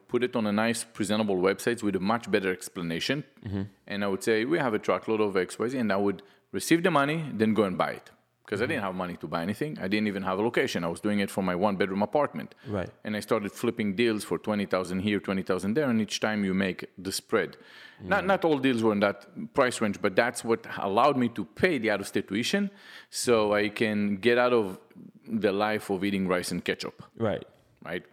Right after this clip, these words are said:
Speaker 1: And, uh, and all that. So that was my first part. Into it, eventually I got to a point where I had some more cash and I said, Okay, what do I buy that I know I'm always gonna sell and I can,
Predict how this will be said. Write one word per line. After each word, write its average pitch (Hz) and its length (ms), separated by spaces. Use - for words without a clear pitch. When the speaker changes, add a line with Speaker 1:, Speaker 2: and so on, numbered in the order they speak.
Speaker 1:
And, 92 300
uh, 82 240
and 92 80
all 90 140
that. 69 220
So 117 640
that 131 360
was 131 200
my 110 160
first - 420
part. - 360
Into 170 480
it, 95 200
eventually 113 480
I 95 60
got 98 240
to 104 60
a 90 40
point 101 380
where 85 140
I 82 60
had 92 240
some 104 140
more 95 200
cash 87 360
and 90 100
I 87 80
said, 90 220
Okay, 82 280
what 120 260
do 175 100
I 139 160
buy 87 720
that 98 140
I 98 140
know 101 180
I'm 98 120
always 101 340
gonna 87 220
sell 82 460
and 90 180
I 87 100
can, 95 220